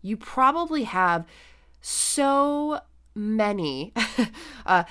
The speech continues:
leftovers that you don't know what to do with them. So why not make them into a taco? So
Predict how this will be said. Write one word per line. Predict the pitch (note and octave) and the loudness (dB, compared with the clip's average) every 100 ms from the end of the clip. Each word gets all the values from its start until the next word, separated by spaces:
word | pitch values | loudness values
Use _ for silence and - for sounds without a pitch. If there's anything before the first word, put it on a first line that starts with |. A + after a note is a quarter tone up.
| - | -8
leftovers | F#3 F3+ F3 - B3 C#4 E4 G4 - | 0 2 2 2 0 0 -2 -2 -2
that | G#3+ | -2
you | G3 | -2
don't | D#3+ G3+ G#3+ | 0 2 2
know | A3 | 0
what | G#3 F3 | 0 -2
to | F3 | -4
do | E3+ | -4
with | D#3 D#3 | -4 -6
them. | B2 | -6
So | - G3+ | -4 -4
why | F3+ F#3+ G#3 | 0 2 2
not | B3 A#3+ | 0 0
make | F#3 E3 | -4 -6
them | F#3 F3 | -6 -6
into | D#3+ D#3+ | -6 -6
a | D#3 | -6
taco? | - - - - - | -6 -12 -8 -10 -10
So | - G#3 F#3 | -4 2 2